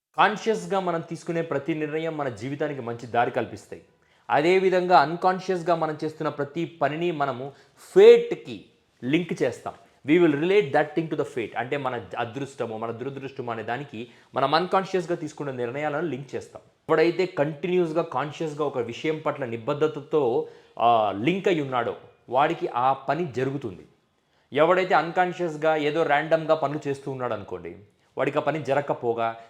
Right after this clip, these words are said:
"దేవుడు నాకు సహకరించలేదు, నా తలరాతలో ఆ విషయం లేదు" అని మాట్లాడుతూ ఉంటాడు. చంద్రబాబు నాయుడు లాంటి వ్యక్తులు ఒక స్థాయిలో ఎందుకు ఉంటారు అంటే, వాళ్ళు జీవితంలో, మనం హండ్రెడ్ పర్సెంట్ కాన్షియస్‌గా ఉండలేమండి, ఎందుకంటే చాలా విషయాలు అన్‌కాన్షియస్‌గా జరుగుతూ ఉంటాయి.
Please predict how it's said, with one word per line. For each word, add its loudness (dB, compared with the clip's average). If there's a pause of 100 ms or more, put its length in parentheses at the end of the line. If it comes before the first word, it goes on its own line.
(120)
"దేవుడు 2
నాకు 0
సహకరించలేదు, -4 (200)
నా 2
తలరాతలో 4
ఆ 4
విషయం -2
లేదు" 2
అని 0
మాట్లాడుతూ -6
ఉంటాడు. -14 (400)
చంద్రబాబు 6
నాయుడు 2
లాంటి 2
వ్యక్తులు -2
ఒక -4
స్థాయిలో -2
ఎందుకు -4
ఉంటారు 0
అంటే, -8 (320)
వాళ్ళు 4
జీవితంలో, -2
మనం -2
హండ్రెడ్ -4
పర్సెంట్ -8
కాన్షియస్‌గా -4
ఉండలేమండి, -6
ఎందుకంటే -8 (300)
చాలా 4
విషయాలు 0
అన్‌కాన్షియస్‌గా -4
జరుగుతూ -6
ఉంటాయి. -14